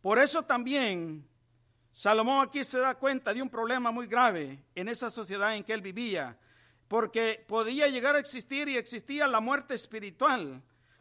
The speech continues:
porque cuando ya tenemos bienes, es posible que también, pues, nos desviamos y ya no tenemos tiempo para el Señor.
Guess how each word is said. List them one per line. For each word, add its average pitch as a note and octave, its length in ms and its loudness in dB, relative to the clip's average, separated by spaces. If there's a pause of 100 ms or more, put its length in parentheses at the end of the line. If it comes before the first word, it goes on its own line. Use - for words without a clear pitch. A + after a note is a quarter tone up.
porque B3 380 4
cuando A#3+ 340 2
ya C#4+ 180 4
tenemos D4 460 -2
bienes, A3 680 -2
es F#3 100 -8
posible G3+ 520 -6
que E3+ 100 -10
también, G#3 600 -6 (920)
pues, C#3 140 -10
nos C#3 160 -6
desviamos C#3+ 600 -4
y C#3+ 40 -12
ya D3+ 100 -6
no E3+ 100 -8
tenemos D#3+ 520 -8
tiempo F#3+ 420 -10
para B2+ 200 -10
el B2+ 100 -10
Señor. C#3 480 -8